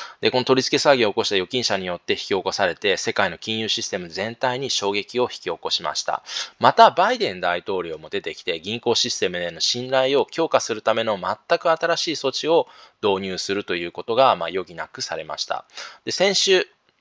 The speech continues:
えー、仮想通貨に焦点を当てた銀行のシルバーゲートキャピタルコーポレーションは、まあ、店-、もう、あの、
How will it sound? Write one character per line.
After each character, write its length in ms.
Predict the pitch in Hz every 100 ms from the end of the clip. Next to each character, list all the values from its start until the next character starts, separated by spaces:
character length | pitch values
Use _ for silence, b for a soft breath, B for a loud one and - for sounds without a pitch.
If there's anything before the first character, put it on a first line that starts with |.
| _ _ B B B B
え 260 | 127 123 120
ー、 40 |
仮 160 | - 127
想 140 | 170
通 160 | - 160
貨 100 | 98
に 60 |
焦 180 | 90 113
点 180 | 92 82
を 60 |
当 60 | 82
て 60 | -
た 100 | 85
銀 220 | 87 85
行 160 | 90
の 180 | 85 82
シ 200 | 78 95
ル 160 | 98 104
バ 240 | 98 95
ー 40 | 92
ゲ 120 | 90
ー 120 | 87
ト 120 | 90
キ 100 | -
ャ 60 | 87
ピ 80 | -
タ 80 |
ル 60 | 90
コ 120 | -
ー 40 | 82
ポ 100 | 85
レ 60 |
ー 40 | 78
シ 120 | -
ョ 160 | 69
ン 20 | 80
は、 300 | 110 85 73
ま 120 | 92
あ、 20 |
店-、 220 | - 117 98 _ _
も 300 | 95 92 69 -
う、 40 | 85 -
あ 140 | 82
の、 380 | 78 71 71 -